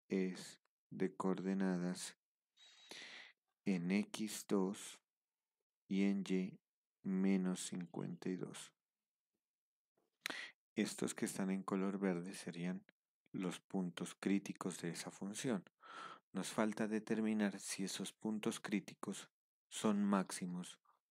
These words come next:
o son mínimos. Entonces, para hacer esto, lo que vamos a hacer es el cálculo de la segunda derivada. Y evaluamos cada punto,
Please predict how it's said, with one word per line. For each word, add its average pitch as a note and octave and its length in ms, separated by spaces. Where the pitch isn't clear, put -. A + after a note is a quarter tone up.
o F#2 120
son F2 260
mínimos. F#2 640
Entonces, F2 340
para F2 420
hacer A2+ 360
esto, G#2 460
lo C3 160
que - 120
vamos F#2+ 340
a - 40
hacer F2+ 380
es F#2 320
el F#2+ 220
cálculo F#2+ 680
de G2 200
la F2 160
segunda E2+ 600
derivada. E2+ 600
Y A2 160
evaluamos F2 720
cada F2 360
punto, G2 600